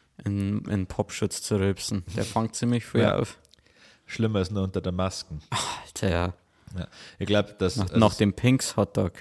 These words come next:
Speaker 2: Ja.
Speaker 1: in Amerika, als wir
Speaker 2: In
Speaker 1: da waren.
Speaker 2: United States.
Speaker 1: Of America.
Speaker 2: Ja. Born and raised.
Speaker 1: Ja.
Speaker 2: Ja. Also geboren und aufgewachsen, zu Deutsch.
Speaker 1: Ah ja.
Speaker 2: Ja.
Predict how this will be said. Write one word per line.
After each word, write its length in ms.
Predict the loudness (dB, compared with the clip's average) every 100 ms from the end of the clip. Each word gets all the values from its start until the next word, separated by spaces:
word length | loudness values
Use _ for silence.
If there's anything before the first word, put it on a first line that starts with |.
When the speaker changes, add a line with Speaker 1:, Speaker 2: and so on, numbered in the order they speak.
| -4
Speaker 2:
Ja. 240 | 2 4 4 2 0 -4 -12 -20 _ _
Speaker 1:
in 120 | 2
Amerika, 600 | 4 6 6 4 0 0 0
als 160 | 2
wir 80 | 0
Speaker 2:
In 100 | -2 -6 -10
Speaker 1:
da 80 | -2
waren. 300 | 0 2 0 -2
Speaker 2:
United 520 | -4 0 0 0 -2
States. 760 | -2 2 2 2 0 -6 -10 -12 _ _ 0
Speaker 1:
Of 160 | 4 6
America. 600 | 8 10 10 8 4 -2 0
Speaker 2:
Ja. 80 | 0 -4 -12 _ -20 _ _ _ _ -4
Born 300 | 0 2 4
and 140 | 6
raised. 580 | 6 6 4 -2 -8 -4
Speaker 1:
Ja. 280 | 2 2 2 -4
Speaker 2:
Ja. 180 | -6 -6 -8 _ -6
Also 200 | -6 -4
geboren 480 | -6 -2 0 0 -2
und 280 | -8 -8 -4
aufgewachsen, 800 | -4 -4 -8 -8 -10 -14 -14 -14
zu 140 | -12
Deutsch. 520 | -10 -8 -10 -12 -12 -14 _ _ -20 -4
Speaker 1:
Ah 120 | 2
ja. 220 | 4 4 0 _ -4
Speaker 2:
Ja. 220 | 2 2